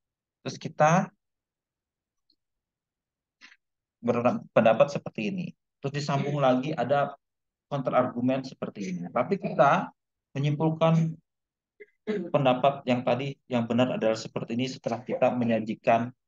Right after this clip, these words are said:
eh, data-datanya. Ya. Nah seperti itu. Jadi ada, ada menyambung. Jadi, eh, tulisan itu mengalir seperti itu. Ya.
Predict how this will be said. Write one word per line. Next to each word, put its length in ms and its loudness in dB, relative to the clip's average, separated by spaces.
eh, 540 2
data-datanya. 720 2
Ya. 120 -4
Nah 120 0
seperti 320 -4
itu. 80 0
Jadi 140 -4
ada, 120 2
ada 160 2
menyambung. 560 2
Jadi, 180 -10
eh, 540 2
tulisan 440 2
itu 140 -4
mengalir 480 0
seperti 360 -8
itu. 120 -14
Ya. 60 -16